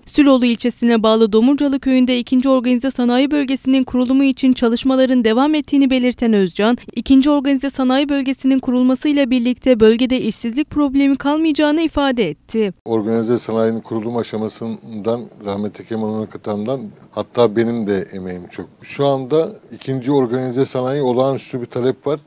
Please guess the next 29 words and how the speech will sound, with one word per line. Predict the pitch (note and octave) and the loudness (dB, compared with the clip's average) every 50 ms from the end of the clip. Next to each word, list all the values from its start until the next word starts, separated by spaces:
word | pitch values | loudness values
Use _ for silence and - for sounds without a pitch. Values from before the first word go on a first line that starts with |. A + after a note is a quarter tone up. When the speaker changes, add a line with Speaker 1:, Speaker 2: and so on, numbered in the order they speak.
| _ - | _ -10
Speaker 2:
Ama | - A2+ B2 B2+ | -8 -6 -4 -4
ikinci | A#2+ A#2+ - - C3 C3+ B2 C#3 | -4 -6 -8 -10 -12 -6 -2 0
organize | C#3 C3 A#2+ B2+ C3+ C3 | 0 0 2 0 -2 -2
sanayi | A#2+ - B2+ B2 B2 B2 B2+ B2+ - - C3+ B2+ B2+ B2+ C3+ C3+ C3+ | -2 -4 -4 -2 -2 -2 -4 -4 -8 -10 -10 -8 -4 -2 -2 -2 -2
olmadan | - - C3 C3 C3+ C#3+ C#3 C3 A2 A#2+ A#2 | -4 -4 -2 -2 0 0 0 -2 -2 -2 -4
önce | A#2+ B2 A#2+ - - D#3 C3+ | -4 -6 -8 -8 -8 -6 -4
de | D#3 D#3 - - - _ _ _ _ _ _ | -4 -6 -6 -8 -12 _ _ _ _ _ _
halen | - A2+ A#2+ B2+ B2+ C3 B2+ B2+ A#2+ A2 | -4 0 0 2 2 2 0 0 -2 -2
bölgemizde | A#2+ A#2+ A2+ G#2+ A#2+ B2 B2 B2 A2+ G#2 - - C3 C3+ D3 - - - _ _ _ _ _ _ _ _ - | -2 -2 0 -2 -2 -4 -4 -6 -8 -10 -8 -2 -2 0 0 -2 -8 -16 _ _ _ _ _ _ _ _ -6
de | A#2 B2 B2 A2+ G#2+ | -4 -4 -4 -2 -2
Domurcalı | A#2 A#2 B2+ B2+ A2 - B2 A2+ G#2+ | -2 -2 -2 -4 -4 -4 -4 -4 -4
köyümüzde | - - A2+ G#2+ G#2 G#2+ G#2+ F#2 - A2+ A2 F#2+ | -4 -4 -4 -4 -4 -4 -6 -6 -6 -6 -6 -6
biten | G#2 - - D3+ E3 E3 D3+ | -6 -6 -4 -6 -4 -6 -8
bir | C#3 | -8
toplaştırma | - C#3 B2+ - - B2 B2+ A2+ - - B2 B2+ C3+ C3 | -2 -2 -2 -2 0 0 0 0 0 -4 -8 -4 -2 0
vardı. | A2 G2+ F2+ - - G2 G2+ G2+ - - | 0 -2 -2 -4 -10 -16 -16 -16 -16 -10
Toplaştırma | - B2+ G2+ - B2 B2+ A#2+ - - - B2+ C3 B2 B2 | -10 -10 -8 -2 0 -2 -2 -2 -4 -10 -6 -6 -6 -6
bitti. | C3+ - _ _ - A#2 | -6 -8 _ _ -12 -10
Yeni | B2 B2+ B2+ B2 B2 A2+ | -6 -4 -4 -4 -4 -6
tapular | - B2 G2+ A2+ G#2+ A#2+ A#2 G#2+ F#2+ | -8 -8 -8 -4 -2 -2 -2 0 -2
da | G2 E2 | -6 -2
dağıtıldı. | B2 C3 C3+ B2 - - B2 B2 C3 - C#2+ - - - - - - | 0 0 0 0 -2 -8 -14 -12 -10 -10 -12 -12 -12 -18 -20 -10 -4
De, | B2 C3+ - - - - - - _ | -2 -2 -2 -4 -8 -16 -20 -20 _
prosedürler, | - C3+ D3+ D3 C#3 - D3 C3+ C3 C#3+ C3+ C3+ C#3 D3 C#3 B2 - - - C#3+ | -6 -2 -2 -2 -2 -4 -8 -6 -6 -6 -4 0 2 2 2 2 -2 -12 -14 -10
e, | C3 B2+ B2+ B2+ B2 B2 A#2 - - | -8 -6 -6 -6 -6 -8 -8 -10 -12
hemen | A#2+ C3 D3+ C#3+ | -8 -6 -4 -2
hemen | C#3 B2+ B2+ B2 B2 A#2+ | -2 -2 -2 -4 -4 -6
bitmek | - - - C#3+ C#3+ A#2+ | -10 -10 -8 -8 -8 -8
üzere. | A2 - - G#2+ A#2 D#2 - | -8 -8 -8 -8 -8 -8 -12